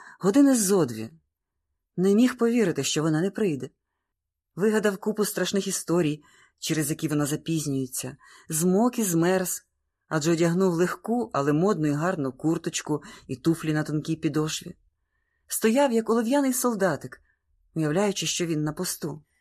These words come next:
Вдивлявся в кожне обличчя, вівся на аромат парфумів, мов пес,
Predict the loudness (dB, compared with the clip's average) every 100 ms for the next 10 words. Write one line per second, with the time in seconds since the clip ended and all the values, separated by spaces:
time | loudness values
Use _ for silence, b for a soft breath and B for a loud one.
0 | b b -2 0 4 4 4 -2 0 -2
1 | 0 2 2 2 2 0 -2 -10 -10 -14
2 | _ _ _ _ _ _ _ _ -2 0
3 | 0 2 4 4 2 0 -2 -2 -2 -4
4 | -2 -2 -2 -4 -8 -6 -6 -6 -12